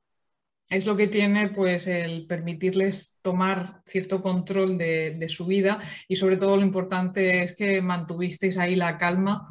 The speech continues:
para no perder la conexión con ellos, ¿no? Y para no intoxicar la, la relación madre-hija. Fenomenal.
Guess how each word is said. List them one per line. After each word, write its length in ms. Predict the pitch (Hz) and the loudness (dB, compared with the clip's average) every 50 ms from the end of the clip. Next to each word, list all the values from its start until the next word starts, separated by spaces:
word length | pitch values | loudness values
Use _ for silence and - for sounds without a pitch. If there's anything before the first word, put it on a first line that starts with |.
| - - - - - - - - _ | -18 -20 -20 -20 -20 -20 -20 -20 _
para 200 | - 185 175 175 | -4 -2 0 0
no 140 | 170 170 165 | 0 -2 -2
perder 300 | 156 170 165 165 170 170 | -2 -4 -4 -4 -4 -2
la 360 | 170 170 170 170 165 165 160 156 | -2 0 0 0 0 -2 -4 -4
conexión 540 | 170 160 160 156 151 - - 175 165 165 160 | -6 -6 -6 -6 -6 -6 -6 -6 -6 -6 -6
con 220 | 165 165 165 160 | -6 -6 -6 -6
ellos, 280 | 160 160 151 147 143 151 | -6 -6 -6 -6 -6 -4
¿no? 120 | 170 190 | -4 -2
Y 80 | 196 190 | -2 -2
para 240 | 180 160 156 160 | -2 -4 -4 -4
no 380 | 160 160 165 170 170 175 175 175 - - - - _ | -4 -4 -4 -2 -2 -2 -4 -4 -8 -14 -20 -8 _
intoxicar 1000 | - 202 202 196 196 - 196 190 190 - - 208 190 196 - 202 196 190 185 180 175 | 4 4 4 4 4 2 2 0 2 -2 -4 -4 -4 0 2 2 4 4 2 2 0
la, 400 | 175 170 165 165 160 160 156 - | 0 0 0 -2 -2 -4 -4 -2
la 180 | 190 185 180 175 | 0 0 0 0
relación 800 | - 175 165 160 160 - - - 185 180 175 170 165 165 160 156 | -2 -4 -6 -6 -8 -6 -2 -2 0 0 0 -2 -4 -6 -6 -6
madre-hija. 840 | 160 180 175 175 170 165 160 156 156 156 175 160 - - 151 156 151 - | -4 -2 -2 -2 -2 -4 -4 -6 -6 -6 -8 -8 -10 -10 -12 -12 -12 -12
Fenomenal. 640 | - - 175 175 165 165 170 175 180 175 170 180 185 | -8 -6 -6 -6 -4 -4 -4 -2 -2 -2 -4 -6 -8